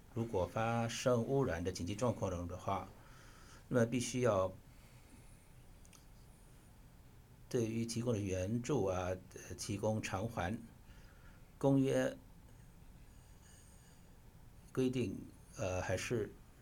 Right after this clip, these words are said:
组织，呃，计划一个重要的协调作用。这个I M O的这个普遍的制度啊，是在按区域或者是按国家来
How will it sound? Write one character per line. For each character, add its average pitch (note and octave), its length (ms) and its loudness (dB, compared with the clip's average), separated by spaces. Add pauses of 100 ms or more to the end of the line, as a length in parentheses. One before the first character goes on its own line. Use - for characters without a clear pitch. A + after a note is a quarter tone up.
组 F2+ 180 -4
织， G#2 500 0 (1160)
呃， F#2 200 4
计 A#2 200 0
划 G#2 200 4
一 G2 120 0
个 F#2 160 2
重 C3 180 4
要 G2 100 4
的 F#2+ 140 2
协 G2+ 160 0
调 G2 240 0
作 G#2+ 240 0
用。 F#2 140 0
这 A#2+ 100 -2
个 G2+ 640 0
I B2 240 6
M A#2+ 180 6
O C#3 180 4
的 G2+ 120 0
这 F#2+ 80 -2
个 F2+ 60 -6 (320)
普 - 180 -2
遍 C#3 180 2
的 G#2+ 80 0
制 C3 220 -2
度 F#2+ 220 -2
啊， F2 120 0
是 F2+ 640 -2
在 F#2 120 -6 (680)
按 G2+ 160 4
区 D#3 280 2
域 C#3 80 6
或 A#2+ 160 4
者 F2 80 0
是 F#2+ 140 -4
按 F#2+ 160 -2
国 F#2+ 180 2
家 A#2+ 220 4
来 F#2+ 140 2